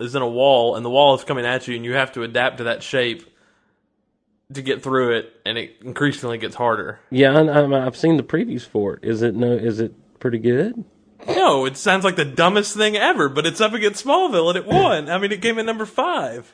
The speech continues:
Speaker 2: How did that beat Smallville?
Speaker 1: I don't know. I don't know. <laughs>
Speaker 2: That's, that's a, now
Speaker 1: I'm sorry, it was on Fox, not A B C.
Speaker 2: Right. It, now, that's an example, though, of a show. Now, of course, Fox has promoted that thing. That's why I know about it.
Speaker 1: Yeah.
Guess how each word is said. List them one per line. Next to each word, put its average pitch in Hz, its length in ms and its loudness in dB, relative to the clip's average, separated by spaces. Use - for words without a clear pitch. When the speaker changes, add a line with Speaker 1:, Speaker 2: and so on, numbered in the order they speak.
Speaker 2:
How 277 140 0
did 349 140 2
that 262 200 2
beat 254 200 -2
Smallville? 190 760 -2
Speaker 1:
I 392 160 -2
don't 294 340 -2
know. 269 640 0
I 254 80 -2
don't 320 260 -2
know. 349 640 2
<laughs> - 160 -14
Speaker 2:
That's, 151 300 2
that's 175 420 2
a, 165 300 -2
now 185 200 6
Speaker 1:
I'm 170 60 2
sorry, 170 220 6
it - 20 8
was 143 100 2
on 143 140 2
Fox, 113 420 2
not 113 140 -6
A 110 80 -6
B 110 160 -10
C. 113 280 -12
Speaker 2:
Right. 139 300 2
It, 135 280 -8
now, 156 220 4
that's 180 300 0
an 147 240 4
example, 143 540 4
though, 127 340 6
of 117 120 0
a 110 40 -8
show. - 140 -6
Now, 123 180 2
of 113 60 -8
course, 117 220 0
Fox 151 360 -2
has 120 100 -4
promoted 123 440 0
that - 180 -6
thing. 113 160 -2
That's 117 240 -4
why 123 80 0
I 117 160 2
know 127 180 -2
about 95 300 -4
it. - 120 -10
Speaker 1:
Yeah. 107 280 -18